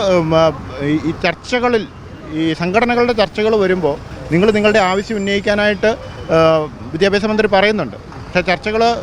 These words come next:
പലപ്പോഴും അംഗീകൃത സംഘടനകൾ എന്നുള്ളൊരു പേരിൽ അംഗീകൃത സംഘടനകൾ വന്നു കഴിയുമ്പോൾ നമ്മുടെ ജൂനിയറിൻ്റെ വിഷയം ഒരിടത്തും ഉന്നയിക്കപ്പെടുകയില്ല.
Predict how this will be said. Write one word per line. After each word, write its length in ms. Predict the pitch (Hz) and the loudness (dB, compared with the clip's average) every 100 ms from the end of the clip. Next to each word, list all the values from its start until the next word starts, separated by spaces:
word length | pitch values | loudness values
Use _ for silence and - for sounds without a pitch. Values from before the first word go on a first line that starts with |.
| 175 170 170 | -4 -2 0
പലപ്പോഴും 380 | 175 196 202 | 0 2 2
അംഗീകൃത 500 | 175 180 220 233 240 | 2 2 2 4 4
സംഘടനകൾ 540 | 240 214 208 208 208 208 | 4 2 2 2 2 0
എന്നുള്ളൊരു 360 | 202 190 190 | 0 4 4
പേരിൽ 360 | 185 175 175 156 175 - - | 4 2 2 2 0 -4 -2
അംഗീകൃത 340 | 165 202 226 | 2 4 4
സംഘടനകൾ 500 | 220 196 196 202 202 | 2 0 0 0 2
വന്നു 220 | 196 185 185 | 2 2 2
കഴിയുമ്പോൾ 320 | 170 170 165 | 2 2 0
നമ്മുടെ 280 | 160 175 202 | 2 4 4
ജൂനിയറിൻ്റെ 480 | 175 180 220 220 | 2 2 4 4
വിഷയം 320 | 202 156 170 151 | 2 0 0 0
ഒരിടത്തും 420 | 156 175 180 240 - - - - - - - - - - - | 0 0 0 -2 -4 -12 -10 -10 -10 -10 -10 -10 -8 -6 0
ഉന്നയിക്കപ്പെടുകയില്ല. 680 | 139 190 214 220 170 127 | 2 2 2 0 0 -2